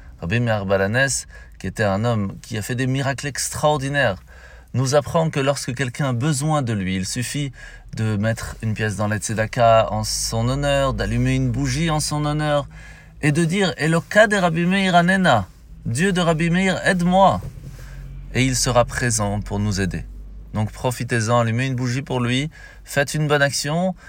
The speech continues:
et Bezrat Hashem, qu'il puisse être, euh, là pour nous, pour prier pour nous, pour que Mashiach puisse arriver très rapidement. Alors, nous sommes aujourd'hui le vingt-neuvième jour du Homer que nous allons compter ensemble.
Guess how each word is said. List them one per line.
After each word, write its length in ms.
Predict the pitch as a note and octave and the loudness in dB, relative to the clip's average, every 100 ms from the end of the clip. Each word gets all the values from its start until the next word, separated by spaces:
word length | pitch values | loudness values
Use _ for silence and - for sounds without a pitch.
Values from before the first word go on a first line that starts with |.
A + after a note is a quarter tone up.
| - - F#2+ | -20 -12 -4
et 260 | G#2 G#2+ | -2 0
Bezrat 380 | G2+ G#2+ A2 A#2 | 0 2 4 2
Hashem, 500 | A#2 G#2 A#2 A#2+ A#2+ | 0 -2 0 0 0
qu'il 360 | A2+ G#2+ A2 G#2 | -2 -2 -2 -4
puisse 260 | C3 B2 | -4 -2
être, 320 | B2+ - - - | -2 -6 -10 -2
euh, 240 | A#2 A2 G#2+ | 0 2 2
là 160 | A#2+ | 0
pour 240 | - C3+ C3 | 0 -4 -2
nous, 160 | C3+ | -4
pour 180 | B2+ G#2+ | -6 -10
prier 360 | - - G#3+ F#3 | -8 -4 -2 -2
pour 200 | C#3+ B2 | -2 -2
nous, 100 | A#2 | -4
pour 160 | A#2 | -6
que 80 | - | -6
Mashiach 360 | G#2 G#2+ A2 A2+ | -4 -2 -4 -6
puisse 200 | G2+ G2 | -6 -4
arriver 280 | F#2+ F#2 | -4 -4
très 180 | E2+ - | -6 -4
rapidement. 420 | E2+ E2 D#2 D#2 - - - - - - - - | -4 -4 -6 -8 -10 -20 -20 -20 -20 -20 -18 -8
Alors, 100 | A#2+ | -4
nous 60 | C3+ | 0
sommes 180 | G3+ | 0
aujourd'hui 580 | F#3+ D#3+ C3 C#3+ F3+ G3+ - | 0 0 0 -2 -2 -2 -2
le 100 | A#2 | 0
vingt-neuvième 800 | D3+ F3 D#3 D3+ C#3 C3+ C3+ | 2 0 -2 -2 -2 -2 -2
jour 260 | B2+ B2+ A#2+ | -2 -2 -2
du 140 | A2 | 0
Homer 260 | G#2+ G2 A#2 D#3 | 0 2 2 0
que 60 | B2+ | -2
nous 180 | A#2 A2+ | -2 0
allons 240 | B2 D#3+ | 0 0
compter 320 | C#3 A#2+ E3 | -2 -2 0
ensemble. 640 | B2+ A2+ - F#2 B2+ G#2+ | 0 0 0 0 0 -2